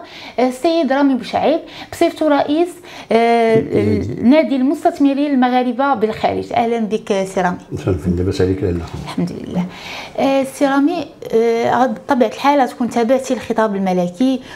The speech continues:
Speaker 1: وشتي المضامين ديالو، ومن أهم الحويجات اللي تطرق لهم جل-، الملك محمد السادس هو، آه، يعني بجانب القضية ديال الصحراء، تطرق أيضًا لمغاربة العالم وخداو حيز كبير من الخطاب الملكي.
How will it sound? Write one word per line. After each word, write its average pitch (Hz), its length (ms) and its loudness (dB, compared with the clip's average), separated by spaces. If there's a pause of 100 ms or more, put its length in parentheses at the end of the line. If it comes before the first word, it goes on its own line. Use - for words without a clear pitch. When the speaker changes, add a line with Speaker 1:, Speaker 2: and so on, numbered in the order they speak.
(140)
Speaker 1:
وشتي 214 300 -2
المضامين 226 500 2
ديالو، 226 560 0
ومن 233 580 0
أهم 302 280 4
الحويجات 254 540 0
اللي 208 200 -12
تطرق 214 280 0
لهم 247 240 0
جل-، 214 300 0
الملك 226 480 0
محمد 214 300 -4
السادس 214 460 -2 (400)
هو، 311 320 6 (420)
آه، 208 380 0 (240)
يعني 214 280 2
بجانب 226 380 2
القضية 208 340 0
ديال 185 180 0
الصحراء، - 500 0
تطرق 285 200 -2 (140)
أيضًا 311 340 2 (380)
لمغاربة 226 600 2
العالم 185 360 0 (100)
وخداو 226 320 0
حيز 233 360 0
كبير 320 320 0
من 269 100 4
الخطاب 208 360 -6
الملكي. 185 480 -4